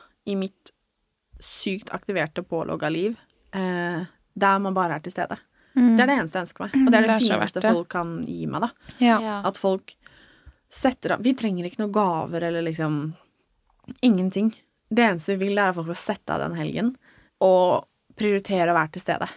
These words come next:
Speaker 3: Mm.
Speaker 2: Mm.
Speaker 1: Det er det eneste vi trenger.
Speaker 3: Det høres så fint ut og helt midt i blinken ut.
Speaker 2: Mm.
Speaker 3: Mm.
Speaker 1: Jeg håper det i hvert fall.
Speaker 3: Ja. Men, eh, har du,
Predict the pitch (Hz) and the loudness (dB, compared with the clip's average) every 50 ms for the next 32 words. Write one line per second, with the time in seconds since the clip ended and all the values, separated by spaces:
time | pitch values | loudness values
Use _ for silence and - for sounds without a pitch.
0 | - _ 247 233 220 208 190 - 247 240 233 220 214 208 202 - 202 180 165 160 | -14 _ -8 -6 -6 -4 2 6 6 8 8 6 6 4 4 2 0 -2 -4 -6
1 | - 165 170 - 170 - - - 196 - _ _ _ _ _ _ - 226 226 220 | -6 -8 -8 -8 -10 -10 -10 -10 -12 -12 _ _ _ _ _ _ -14 -10 -8 -6
2 | 226 214 202 196 196 - - - 196 185 185 185 185 - _ _ _ - - 214 | -6 -6 -6 -8 -10 -12 -12 -12 -10 -10 -10 -10 -12 -14 _ _ _ -10 -8 -6
3 | 196 185 180 - - 208 202 - - 202 202 196 190 190 190 - 196 196 180 - | -6 -6 -8 -8 -8 -10 -10 -8 -8 -6 -6 -6 -6 -8 -8 -8 -8 -8 -8 -10
4 | _ 185 180 175 175 180 175 170 - 185 196 220 226 214 - - - _ - 254 | _ -14 -12 -10 -10 -12 -12 -12 -10 -8 -6 -6 -6 -8 -12 -18 -16 _ 4 6
5 | 240 226 202 185 - 233 226 214 208 190 226 170 247 240 190 156 - _ - - | 6 6 6 4 2 0 0 0 0 -2 0 2 4 2 2 0 -2 _ -10 -10
6 | 127 - - - - 214 214 214 208 202 196 196 190 196 196 - _ _ _ - | -8 -8 -10 -6 -4 -2 0 0 0 0 0 0 -2 -4 -8 -14 _ _ _ -20
7 | - - - - - _ - 302 339 339 339 339 339 339 - - - 311 294 277 | -20 -20 -20 -20 -18 _ -4 -2 -2 0 0 0 0 -2 -2 -2 2 2 4 4
8 | 269 262 285 | 2 2 0